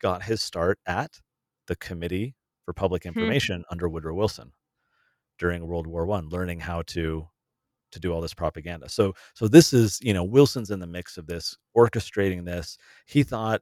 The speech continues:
Speaker 1: like, he's an elitist, right? So he thinks he and his friends are better than everyone. They, uh, certainly from a racist standpoint, they felt that, you know, black people didn't deserve rights. They supported policies that would prevent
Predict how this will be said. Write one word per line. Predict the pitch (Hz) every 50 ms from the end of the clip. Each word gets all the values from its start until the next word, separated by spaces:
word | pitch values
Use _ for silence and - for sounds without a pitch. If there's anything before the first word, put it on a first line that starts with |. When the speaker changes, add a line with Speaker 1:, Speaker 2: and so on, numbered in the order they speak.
| _ -
Speaker 1:
like, | 98 92 - - -
he's | 113 110 127 110 131
an | 127
elitist, | 113 101 92 95 95 92 95 92 - - -
right? | 98 98 98 92
So | - -
he | 98 98 117
thinks | - - 113 104 95 -
he | - 110
and | 104
his | 101 95 -
friends | - - 92 92 92 90 92
are | 87
better | 80 87 87 87 90
than | 82 85 80
everyone. | 82 82 80 82 82 82 82 80 80 80
They, | - 82 85 85 85 - _ _ _ _ _ _ _ _ -
uh, | - 85 87 85 80
certainly | - - - 139 131 117 107 98
from | - 98 90
a | 85 82
racist | 87 98 104 - - 85 80 -
standpoint, | - - 82 78 80 - - 80 82 87 -
they | 82 80 80
felt | 78 - - - 82 80 -
that, | - 80 76 -
you | - 78
know, | 76
black | 71 - 73 71 - -
people | - 87 78 - 80
didn't | 76 80 78 69
deserve | - 80 - - 76 73 -
rights. | - 78 78 78 80 - -
They | - 80 80 80 - - - - - _ _ -
supported | - - 117 - - - 123 113 104 104 90
policies | - - - 92 92 101 95 - - 110 98 101 95 -
that | - 69
would | 76 85 -
prevent | - 92 85 76 87 92 95 -